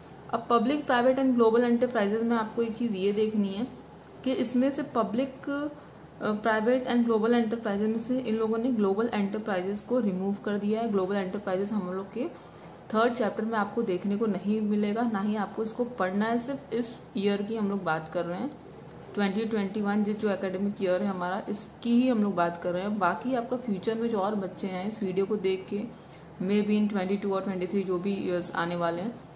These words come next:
उसमें वो आपके लिए helpful रहेगा। But situation के according, अ, deduct तो हुआ ही chapter में, तो आपको उसके according चलना होगा फिर। Okay, but question का कुछ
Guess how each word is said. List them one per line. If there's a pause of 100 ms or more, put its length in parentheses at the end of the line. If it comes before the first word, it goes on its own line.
(220)
उसमें
वो
आपके
लिए
helpful
रहेगा। (880)
But
situation
के
according,
अ,
deduct
तो
हुआ
ही
chapter
में,
तो
आपको
उसके
according
चलना
होगा
फिर। (760)
Okay, (120)
but (140)
question
का
कुछ